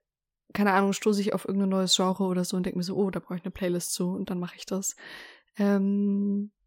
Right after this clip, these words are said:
oder natürlich meine Schreibplaylists. Die, äh, sind auch immer da, aber da kann ich jetzt auch nicht die Titel verraten, weil da ist der Titel immer mein Arbeitstitel oder halt, ja,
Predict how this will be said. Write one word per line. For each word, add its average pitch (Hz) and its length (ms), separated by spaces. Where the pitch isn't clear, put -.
oder 240 180
natürlich 277 340
meine 240 160
Schreibplaylists. - 920
Die, 208 280
äh, 196 240
sind 202 240
auch 190 180
immer 214 200
da, 220 180
aber 214 140
da 220 80
kann 240 160
ich 226 80
jetzt 247 140
auch 214 80
nicht 196 140
die 220 60
Titel 226 300
verraten, 190 420
weil 196 320
da 202 280
ist - 220
der 202 80
Titel 226 240
immer 185 240
mein 180 160
Arbeitstitel 170 720
oder 175 180
halt, 175 380
ja, 180 240